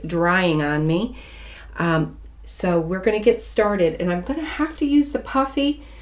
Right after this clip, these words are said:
so that I can actually reach over to blow these flowers. This, this is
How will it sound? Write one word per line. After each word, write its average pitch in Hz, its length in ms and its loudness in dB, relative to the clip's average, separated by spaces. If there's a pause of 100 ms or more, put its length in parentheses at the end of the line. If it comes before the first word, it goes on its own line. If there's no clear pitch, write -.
(160)
so 233 160 6
that 214 160 4
I 202 100 4
can 208 160 0
actually 220 380 0
reach 214 360 -2
over 196 320 4
to 170 140 -6
blow 175 340 2
these 165 220 -2
flowers. 175 520 -2
This, 175 220 -2 (260)
this 220 180 -2
is 185 120 -6